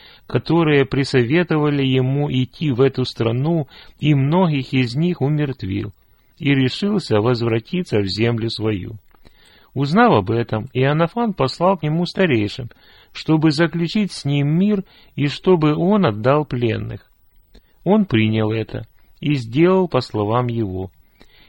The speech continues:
и поклялся не причинять ему никакого зла во все дни жизни своей, и отдал ему пленных, которых прежде взял в плен в земле иудейской, и возвратился в землю свою,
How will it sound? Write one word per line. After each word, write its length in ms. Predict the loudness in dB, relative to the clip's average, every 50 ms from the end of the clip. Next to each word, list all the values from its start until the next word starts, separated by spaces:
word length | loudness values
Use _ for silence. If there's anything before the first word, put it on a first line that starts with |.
| _ -4
и 120 | -2 0
поклялся 640 | 0 0 0 0 0 2 2 2 2 2 0 -2
не 200 | -2 -2 -2 -2
причинять 720 | -2 -2 -2 -4 -4 -4 -4 -2 -2 0 0 0 -2 -2 -2
ему 260 | -4 -2 -2 -2 -2
никакого 800 | -2 -2 -2 0 -2 -2 -4 -4 -4 -4 -2 0 0 0 0 0
зла 380 | -2 -4 -2 -2 0 0 0
во 200 | 0 0 0 -2
все 380 | -4 -6 -6 -2 0 0 0 0
дни 340 | -2 -4 -4 -4 -2 -2 -4
жизни 440 | -4 -4 -4 -4 -4 -4 -6 -8
своей, 640 | -8 -8 -6 -4 -4 -4 -4 -4 -8 -10 -10 -12 -14 -18 _ _ _ _ -20 -20 _ _ _ _ _ _
и 120 | 2 4 4
отдал 320 | 4 4 4 4 4 4
ему 260 | 4 4 2 0 -2
пленных, 540 | -2 -2 0 2 2 4 2 2 0 -2 -4
которых 480 | -2 -2 -2 2 2 2 2 2 0 -2
прежде 420 | -2 0 0 0 0 0 0 0
взял 360 | 0 0 0 0 0 0 -2
в 60 | -4 -4
плен 340 | -2 2 2 4 4 2
в 20 | 0
земле 500 | 0 0 0 0 0 0 0 0 0 0
иудейской, 800 | 2 2 2 0 0 0 2 2 0 0 -2 -2 -2 -2 -2 -4 _ -20 -20 -20 -20 -10 _
и 100 | 2 4
возвратился 840 | 6 6 6 6 4 4 2 2 0 0 0 0 0 0 2 0 0
в 60 | 0
землю 440 | 0 0 2 2 2 2 0 -2 -4
свою, 580 | -4 -2 -2 0 0 0 0 0 -2 -2 -4